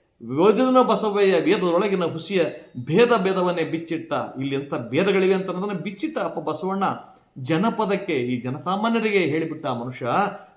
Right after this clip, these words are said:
ತೇದುಂಡ ಜೀವಿ ಬಸವಣ್ಣ ಅಂತ ಹದಿನೇಳನೇ ಶತಮಾನದಲ್ಲಿ ಸರ್ವಜ್ಞ ಕವಿ ಹೇಳ್ತಾರೆ.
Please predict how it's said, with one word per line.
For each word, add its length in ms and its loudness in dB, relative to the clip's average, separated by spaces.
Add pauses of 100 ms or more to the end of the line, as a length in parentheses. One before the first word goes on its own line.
(160)
ತೇದುಂಡ 400 6
ಜೀವಿ 320 2
ಬಸವಣ್ಣ 480 -6
ಅಂತ 160 -8 (1200)
ಹದಿನೇಳನೇ 280 2
ಶತಮಾನದಲ್ಲಿ 540 -4
ಸರ್ವಜ್ಞ 440 -6
ಕವಿ 160 -6
ಹೇಳ್ತಾರೆ. 580 -12